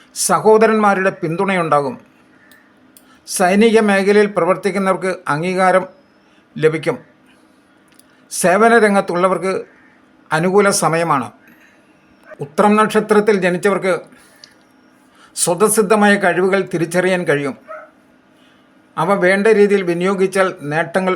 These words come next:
ഉണ്ടാകും. തൊഴിൽ തേടുന്നവർക്ക്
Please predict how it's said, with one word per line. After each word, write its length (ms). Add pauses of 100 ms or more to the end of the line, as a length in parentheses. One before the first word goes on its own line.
ഉണ്ടാകും. 400 (1300)
തൊഴിൽ 260
തേടുന്നവർക്ക് 680